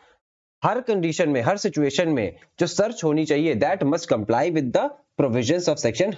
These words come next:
hundred। सेक्शन हंड्रेड में जो, जो कंडीशंस दी हुई है, उनसे कंप्लाई करना जरूरी होता है। क्या क्या कंडीशंस दी हुई हैं? तो मान लीजिए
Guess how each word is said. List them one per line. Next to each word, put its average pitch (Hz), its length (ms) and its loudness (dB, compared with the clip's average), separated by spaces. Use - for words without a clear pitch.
hundred। 113 300 2
सेक्शन 143 320 0
हंड्रेड 120 260 2
में 170 120 2
जो, 147 100 2
जो 160 100 0
कंडीशंस 131 420 0
दी 120 160 0
हुई 131 220 0
है, 190 80 0
उनसे 127 300 -2
कंप्लाई 120 380 0
करना 165 280 0
जरूरी 117 380 0
होता 92 300 0
है। 82 140 -6
क्या 143 100 2
क्या 160 100 0
कंडीशंस 156 420 0
दी 143 140 2
हुई 139 180 0
हैं? 127 160 -2
तो 185 60 4
मान 156 280 0
लीजिए 175 340 0